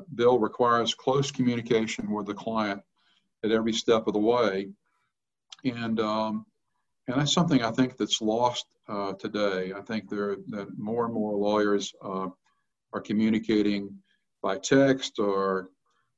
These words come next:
email, and, and I, and then today with covid, that may be just a consequence of that. But I do believe, uh, updating, uh, putting out,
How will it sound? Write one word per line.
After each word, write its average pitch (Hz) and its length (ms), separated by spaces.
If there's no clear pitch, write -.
email, 127 720
and, 104 340
and 107 160
I, 104 80
and - 340
then 110 160
today 127 300
with 113 220
covid, 110 480
that 113 160
may 113 160
be 107 180
just 101 300
a 95 80
consequence 110 680
of 101 100
that. 104 240
But 104 100
I 107 140
do 131 200
believe, 110 460
uh, 104 320
updating, 120 800
uh, 98 340
putting 117 320
out, 107 200